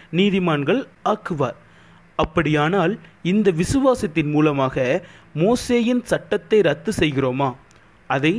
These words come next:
நாம் மறுக்கலாமா? ஒருபோதும் இல்லை. நாம் விசுவாசத்தினால்தான் மோசேயின் சட்டத்தை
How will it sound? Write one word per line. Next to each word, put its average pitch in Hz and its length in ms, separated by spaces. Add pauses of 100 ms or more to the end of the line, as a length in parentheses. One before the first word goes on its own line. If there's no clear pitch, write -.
(220)
நாம் 165 280 (300)
மறுக்கலாமா? 147 800 (1200)
ஒருபோதும் 160 600
இல்லை. 123 260 (320)
நாம் 139 340 (260)
விசுவாசத்தினால்தான் 202 1160
மோசேயின் 170 520
சட்டத்தை 135 440